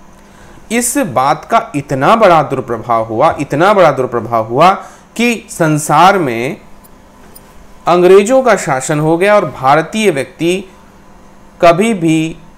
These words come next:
किसी दूसरे द्वीप पर कब्जा नहीं कर पाया, या यूं कहिए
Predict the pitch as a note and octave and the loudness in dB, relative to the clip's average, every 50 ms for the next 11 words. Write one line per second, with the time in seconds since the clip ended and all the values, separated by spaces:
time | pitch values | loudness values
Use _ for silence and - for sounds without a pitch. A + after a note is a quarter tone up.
0 | - - - - - - - - F3+ G3 G3+ - A#3 A#3 F#3+ D#3 D3 C#3+ C#3+ D3 | -20 -20 -20 -20 -20 -14 -6 -4 -4 -4 -2 -2 -4 -4 -2 -2 -2 -2 -2 0
1 | - G3 G3+ F#3+ D3 C3+ C3+ C3 C3 - - D3+ D#3 E3 - C3+ A#2+ G#2+ G#2+ B2+ | 2 2 2 2 0 -2 -6 -6 -6 -4 -4 -4 -4 -2 -2 -4 -4 -4 -4 -4
2 | C#3+ C#3+ C3 A#2 A#2 A2+ A2 G#2+ A2 A2 - C3+ C#3+ D#3+ F3 E3+ F3 C3+ B2+ A#2+ | -4 -4 -4 -6 -8 -10 -6 -6 -6 -6 -4 -6 -6 -6 -6 -4 -4 -4 -4 -4
3 | A#2 C3 E3 G3 F#3+ D#3+ C3 A#2+ A2+ G#2+ G#2 G#2+ - | -4 -4 -4 -4 -4 -6 -8 -8 -8 -10 -10 -10 -12